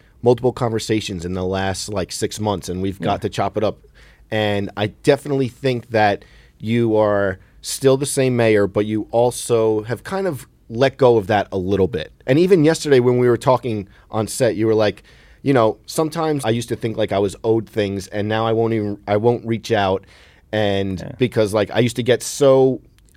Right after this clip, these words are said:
Speaker 1: kind of offended if people didn't hold you down. And I feel like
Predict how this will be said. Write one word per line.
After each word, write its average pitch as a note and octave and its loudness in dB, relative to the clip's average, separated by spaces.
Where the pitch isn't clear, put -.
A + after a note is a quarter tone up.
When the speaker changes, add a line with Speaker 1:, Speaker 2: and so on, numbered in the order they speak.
Speaker 1:
kind F3 0
of D3+ 0
offended D#3+ 2
if A2+ -2
people B2+ -2
didn't A2+ 0
hold A#2+ 0
you A#2+ -2
down. A#2+ 0
And C3+ 2
I B2+ 2
feel G#3 2
like G3+ -2